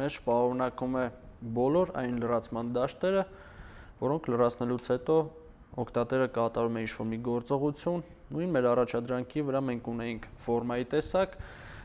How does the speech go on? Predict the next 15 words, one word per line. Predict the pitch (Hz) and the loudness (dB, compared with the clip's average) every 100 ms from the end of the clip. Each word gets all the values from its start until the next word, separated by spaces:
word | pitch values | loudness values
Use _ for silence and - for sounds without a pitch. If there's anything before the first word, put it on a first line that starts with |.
| - | -2
որտեղ | 117 117 117 117 | -2 0 0 2
լրացվում | 120 120 - 120 113 | 4 4 2 -2 -2
էր | 113 | -2
մեքենայի | 113 117 117 117 - | -4 -2 -2 -2 0
տեսակը | 131 - 165 165 165 | 0 2 0 2 2
և | 123 117 120 | 4 4 2
այն | 127 127 | 0 -2
պատվիրվում։ | 123 120 - 120 120 117 117 - - - - | 0 0 -2 -4 -2 -2 -6 -10 -18 -12 -8
Տեսեք, | 107 - - - - - | -6 -8 -12 -20 -20 -12
հետևյալ | - - 110 107 117 | -10 -8 -6 -6 0
դաշտերը։ | 135 139 - 170 180 175 - - - - - - - - - - - | 0 0 0 2 2 0 -16 -20 -18 -18 -16 -16 -16 -16 -16 -18 4
Ֆորմը | 175 214 226 214 185 165 | 8 10 10 8 6 2
իր | 180 - | 2 6
հերթին | 143 143 165 160 | 4 6 2 2
ունի | 151 143 | 4 2